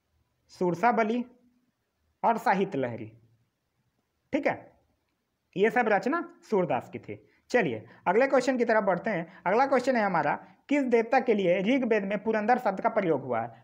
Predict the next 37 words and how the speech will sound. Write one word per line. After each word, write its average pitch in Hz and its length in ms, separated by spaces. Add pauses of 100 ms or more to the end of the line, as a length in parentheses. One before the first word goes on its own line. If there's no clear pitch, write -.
तो 202 80
इसका 202 260
जो 262 140
सही 240 200
आंसर 214 300
है 175 140 (220)
वो 226 160
है 208 180 (120)
ऑप्शन 185 260
नंबर 233 200
ए, 185 360
इंद्र, 120 300 (320)
ठीक 285 140
है। 180 200 (1400)
अब 202 100
ये 277 120
जो 277 80
इंद्र 269 260
है 220 220 (480)
इनको, 214 320
पुरंदर 240 540
का 285 100
मतलब 247 260
क्या 143 120
होता 113 200
है? - 140 (1700)
पुरंदर 208 360
का 277 100
मतलब 226 260
होता 226 160
है 254 40
किला 185 300
तोड़ने 135 320
वाला, 104 240 (1400)
किला 190 240
तोड़ने 113 560
वाला। 95 220